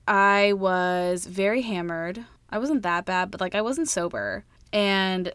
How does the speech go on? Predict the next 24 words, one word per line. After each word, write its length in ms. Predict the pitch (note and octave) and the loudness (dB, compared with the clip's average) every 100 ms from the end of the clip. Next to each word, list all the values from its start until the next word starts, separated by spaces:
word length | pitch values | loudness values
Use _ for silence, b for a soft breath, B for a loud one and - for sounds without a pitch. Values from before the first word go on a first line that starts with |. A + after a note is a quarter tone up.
| - | -10
the 120 | G3 | -12
police 580 | - G3+ F#3 A#3+ G4 - | -10 -8 -4 -2 -2 -4
came 400 | - G#3+ G3 G3+ | -2 -2 -2 -4
to 160 | - G#3 | -6 -2
our 160 | F3+ | -2
house 920 | F#3+ A3+ D#4+ A3 F3 G3 E4+ - - - _ _ | -2 -2 2 2 0 -2 -6 -8 -8 -12 _ _
to 140 | - | -8
confiscate 640 | C4 A#3+ G#3+ B3 A#3+ A#3 G#3 | -4 -2 -2 -2 -4 0 0
all 160 | F#3 F3+ | 2 2
of 60 | |
our 100 | E3+ | 2
alcohol, 840 | E3 A#3 - G#3 D#3 C3 D#3 B3+ D4+ - | 4 4 2 -2 0 0 0 -4 -10 -8
and 400 | G#3+ G3+ G3 F3 | 0 2 2 0
nobody 540 | G3 G3+ B3+ B3 A3+ A3 | 4 8 8 6 4 2
was 200 | G3 G3 | 0 0
sober 400 | - B3+ C4 G#3+ | 0 0 2 0
enough 280 | F3 F3 F#3+ | 0 -2 -4
to 100 | G3 | -4
walk 280 | F3+ F#3+ - | 2 0 0
them 160 | G#3 | -6
through 160 | G3+ F#3 | -4 -6
the 80 | F3+ | -2
house, 340 | B3 A3 - | 2 2 0
eh, 80 | - | -8